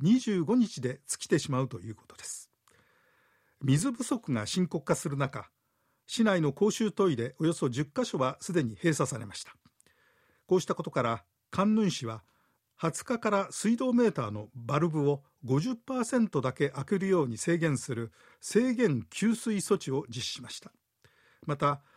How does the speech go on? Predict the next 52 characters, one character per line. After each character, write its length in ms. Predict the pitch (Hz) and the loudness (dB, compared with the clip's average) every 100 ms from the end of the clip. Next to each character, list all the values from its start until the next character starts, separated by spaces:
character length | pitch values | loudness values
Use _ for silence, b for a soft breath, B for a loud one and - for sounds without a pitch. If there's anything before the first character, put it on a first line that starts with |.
| b - | b 0
水 300 | 139 175 269 | 2 2 0
不 100 | 262 | -2
足 240 | 262 170 | -2 0
の 120 | 127 | 0
地 160 | 110 180 | 0 -4
域 140 | 151 | -2
に 100 | 123 | -4
は、 200 | 113 117 - _ _ | -4 -8 -14 _ _
飲 140 | 170 202 | 0 4
料 160 | 214 | 4
水 200 | 190 139 | 2 2
の 140 | 123 123 | 2 0
ペ 160 | - 165 | -2 -4
ッ 80 | - | -2
ト 100 | 233 | -4
ボ 100 | 262 | 0
ト 140 | 208 | 0
ル 140 | 120 | 0
を 60 | 107 | -6
供 240 | - 180 | 0 0
給 200 | 156 - | 0 -2
す 140 | 156 160 | -2 -2
る 80 | 143 | 0
方 160 | 135 | 0
針 240 | 127 131 113 | -2 -2 -2
で、 180 | 117 b b b | -4 b b b
お 60 | 143 | 0
よ 80 | 147 | 0
そ 280 | - 143 - _ | 0 -2 -4 _
八 320 | - 147 254 | -6 -4 0
万 220 | 247 202 | 0 0
八 160 | 120 151 | -2 -6
千 280 | - 190 185 | -2 -2 0
本 220 | 170 160 | 0 0
の 200 | 143 - | -2 -2
ミ 120 | 139 | 0
ネ 160 | 151 220 | 2 2
ラ 120 | 233 | 2
ル 80 | 233 | 0
ウ 180 | 220 214 | 0 -2
ォ 20 | |
ー 20 | |
タ 160 | 185 139 | -4 -2
ー 40 | |
を 200 | 120 151 - | -2 -2 -4
備 120 | 143 | -8
蓄 200 | - - | -8 -10
し 120 | - | -10
て 80 | 113 | -10
い 80 | 92 | -10
ま 100 | 95 | -10
す。 200 | - | -12